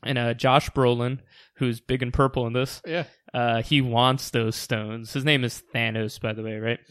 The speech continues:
Speaker 1: So he wants the stones so he can wipe out half of life,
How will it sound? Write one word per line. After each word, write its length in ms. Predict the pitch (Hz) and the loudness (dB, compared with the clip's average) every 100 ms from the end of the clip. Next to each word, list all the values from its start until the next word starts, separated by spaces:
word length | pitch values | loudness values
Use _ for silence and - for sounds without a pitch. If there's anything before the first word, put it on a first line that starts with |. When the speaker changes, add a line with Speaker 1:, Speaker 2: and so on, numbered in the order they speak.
| - _ _ | -20 _ _
Speaker 1:
So 160 | - 139 | 0 2
he 80 | 135 | 2
wants 320 | 147 160 - | 2 -2 -2
the 100 | 151 | -4
stones 480 | - 135 123 120 117 | -2 -2 -2 -4 -6
so 120 | 120 | -6
he 120 | 117 123 | -4 -6
can 180 | 120 | -4
wipe 240 | 117 117 - | -2 -2 0
out 220 | 113 - | -2 -2
half 240 | 123 127 | -2 0
of 100 | 147 | -2
life, 460 | 135 131 127 - | 2 2 2 -2